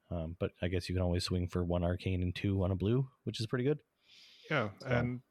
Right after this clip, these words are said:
Speaker 2: t-, t-, to your point, like, aesthetically, even, um, I can't wait for next Briar. I hope that they'll take her in a direction that's more elemental focused, so we can run more of those cards like Blossoming Spellblade and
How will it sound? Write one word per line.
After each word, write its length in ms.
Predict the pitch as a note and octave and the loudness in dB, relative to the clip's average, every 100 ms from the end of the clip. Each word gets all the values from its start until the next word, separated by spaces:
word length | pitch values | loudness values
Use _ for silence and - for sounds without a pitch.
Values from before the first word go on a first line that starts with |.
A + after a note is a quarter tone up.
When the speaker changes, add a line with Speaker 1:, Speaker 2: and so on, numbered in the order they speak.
| _ _ _ | _ _ _
Speaker 2:
t-, 140 | - - | -6 0
t-, 100 | - | 0
to 160 | - G3+ | 2 4
your 160 | F#3+ | 4
point, 600 | C#3+ - D#3 D3 A#2 - | 2 2 4 4 0 0
like, 240 | B2+ A#2+ - | 2 2 2
aesthetically, 1000 | C3 A2+ - A#2 A#2+ D3+ - D#3+ D#3+ D#3 | 0 0 -2 0 0 0 0 2 4 4
even, 580 | D#3 D3+ D#3+ D3+ B2+ F#2+ - - - - | 2 2 2 4 2 0 -6 -10 -6 0
um, 520 | A2+ A2+ G2+ G2 F2+ - - _ _ - | 4 4 4 0 -2 -8 -20 _ _ -2
I 180 | C3 C3+ | 0 0
can't 440 | - - B2+ B2+ G2+ | -2 2 2 2 0
wait 320 | G#2 G#2+ - | 0 0 -2
for 160 | C3 | -2
next 300 | A2+ A#2 - | 2 0 -2
Briar. 460 | - A#2 B2+ C3 C3 - _ - | 0 2 4 2 0 -4 _ -2
I 140 | B2 | 0
hope 360 | G#2 - A#2 - | 0 0 0 0
that 180 | B2 - | -2 0
they'll 220 | A#2 A2+ | 0 0
take 340 | - A2+ A2+ | -2 -2 0
her 260 | - A#2+ A#2 | 0 2 2
in 160 | A#2 G#2+ | 2 0
a 80 | |
direction 640 | G2 G#2+ A2 - - A#2 A2 | 0 0 0 2 2 2 0
that's 480 | G2 G2 G2 - - | 2 2 0 -4 -2
more 340 | G#2 G#2 G#2+ | 0 2 4
elemental 480 | G#2+ G#2 F#2+ G2+ A#2 | 4 2 2 0 -2
focused, 420 | - A#2+ D3+ C3 | -2 -2 0 -2
so 80 | B2 | 0
we 100 | G#2 | -2
can 320 | - A2 G#2 | -2 0 2
run 320 | A2 A2+ A2+ G#2+ - - - | 2 2 0 -2 -10 -20 -4
more 160 | G#2 G#2 | 2 2
of 60 | |
those 200 | G#2 G#2+ | 2 0
cards 440 | - G#2+ G#2 F#2+ - | 2 0 0 0 0
like 380 | G#2 G2+ G2 - | 2 4 2 0
Blossoming 420 | G2 G2+ A2 G#2 | 0 0 -2 -2
Spellblade 760 | - - B2 A2+ A2+ A2+ A2+ G2+ | 0 2 2 2 2 4 2 0
and 260 | F2 F2+ | -2 -6